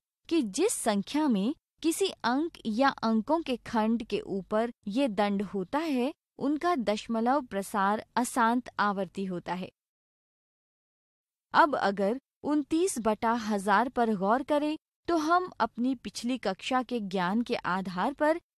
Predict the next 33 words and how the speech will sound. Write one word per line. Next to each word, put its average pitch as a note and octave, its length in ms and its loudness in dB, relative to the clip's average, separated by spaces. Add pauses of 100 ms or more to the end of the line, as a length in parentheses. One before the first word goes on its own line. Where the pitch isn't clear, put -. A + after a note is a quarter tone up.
(120)
इसे F4+ 300 2
सीधा C#4 560 0
शून्य E4+ 420 0
दशमलव A#3+ 680 0
शून्य E4+ 480 0
दो C4 320 0
नौ G3 220 2
लिख F3 200 -6
सकते F3 400 -6
हैं F#3+ 140 -4 (720)
या C4+ 300 0
फिर D#4 340 0 (320)
अंश D4+ 360 0
व A3 100 0
हर A3 320 2
के A#3 180 -4
गुणनखंड F#3 640 -2
कर C#4 200 0
पाते C4 360 0
हैं B3+ 200 2 (200)
कि F4+ 140 6
हर D4 400 2
यानी G3+ 380 0
कि D4+ 220 -4 (300)
एक D#4+ 320 -2
हजार D4 440 4 (340)
दो A#3+ 400 0
की A#3+ 240 -8
घात G3+ 480 -2 (140)
n A3 240 0 (380)
पाँच D4 340 4
की A3+ 160 -6
घात G3 480 -2